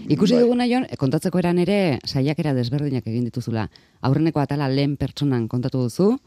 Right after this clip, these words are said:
Speaker 1: bigarren atala
Speaker 2: Bai.
Speaker 1: bigarren pertsonan, eta gero ja hortik aurrera barnetuko, barnetuko gara bandaren ekintzatan.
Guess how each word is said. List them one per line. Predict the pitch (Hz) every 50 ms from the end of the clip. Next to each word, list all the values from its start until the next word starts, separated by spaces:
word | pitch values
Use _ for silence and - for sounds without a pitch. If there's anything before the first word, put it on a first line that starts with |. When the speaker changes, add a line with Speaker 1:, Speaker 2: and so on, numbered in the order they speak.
| _ _ _ _ _ _ _ _ _ _ _ _ -
Speaker 1:
bigarren | 120 139 135 156 175 170 160
atala | 143 - 131 127 120
Speaker 2:
Bai. | 120
Speaker 1:
bigarren | 139 135 127 160 180 185 170 143
pertsonan, | - 143 - - - 156 170 180 226 254 302 - _
eta | - 135 - 123
gero | 131 131 135
ja | 123 131 127 131
hortik | 135 - - 135 -
aurrera | 135 135 139 135 147 175 - -
barnetuko, | - 127 123 123 131 131 - 127 113 - - 82
barnetuko | 107 117 117 123 135 143 - 139 120 135 135
gara | 135 139 143 151 151 143 127 110 95 - _ _ _ _ _ _ _ -
bandaren | 117 135 147 151 143 139 139 131 127 127
ekintzatan. | 120 117 - 131 123 - - 123 110 - 107 95 95 90 92